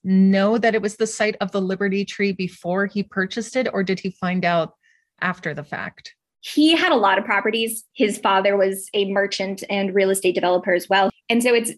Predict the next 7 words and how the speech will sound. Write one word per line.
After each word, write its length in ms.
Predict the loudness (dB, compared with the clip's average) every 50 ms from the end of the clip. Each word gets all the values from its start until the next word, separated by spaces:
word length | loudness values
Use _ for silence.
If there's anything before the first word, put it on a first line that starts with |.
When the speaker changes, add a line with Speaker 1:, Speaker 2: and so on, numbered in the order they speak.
| _ -6 -4 0
Speaker 2:
very 220 | 2 2 2 2
possible 640 | 2 2 2 0 0 0 -2 -4 -2 -2 -4 -4 -6 -4 0
that 280 | 2 2 2 0 -2 -6
he 680 | -14 -12 -10 -8 -4 -2 0 2 2 2 0 -2 -2 -4
purchased 480 | -2 0 0 2 4 2 2 2 0 -6
this 100 | -8 -8
property 720 | -4 -2 0 0 0 0 0 2 2 2 2 0 -2 _